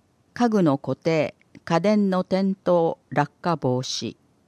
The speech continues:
飼育ゲージの固定。飼育場所の安全確認。ガラスの飛散防止。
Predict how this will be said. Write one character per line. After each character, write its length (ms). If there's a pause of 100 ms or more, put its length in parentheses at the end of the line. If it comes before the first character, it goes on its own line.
(920)
飼 280
育 220
ゲ 260
ー 40
ジ 140
の 120
固 180
定。 360 (920)
飼 280
育 200
場 160
所 140
の 160
安 200
全 260
確 300
認。 220 (1080)
ガ 180
ラ 120
ス 160
の 160
飛 140
散 320
防 220
止。 320